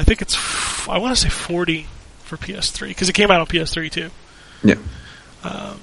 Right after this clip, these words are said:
Speaker 1: but no, it's, if you like the Deception games, I definitely recommend it. Those are good games. Uh, hey John, do you own God of War three on the P S three?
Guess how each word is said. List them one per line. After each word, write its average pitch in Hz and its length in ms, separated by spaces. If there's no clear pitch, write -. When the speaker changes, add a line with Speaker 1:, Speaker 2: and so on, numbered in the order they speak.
Speaker 1:
but 220 120
no, 240 160
it's, - 280
if 180 140
you 220 60
like 214 140
the - 80
Deception 170 440
games, 160 260
I 160 60
definitely 156 300
recommend 160 440
it. - 100
Those 160 180
are 151 40
good - 200
games. 160 420
Uh, 175 320
hey 196 120
John, 226 260
do 185 80
you 247 160
own 233 140
God 240 200
of 247 60
War 247 140
three 247 200
on 240 80
the 220 60
P 240 120
S 240 160
three? 262 260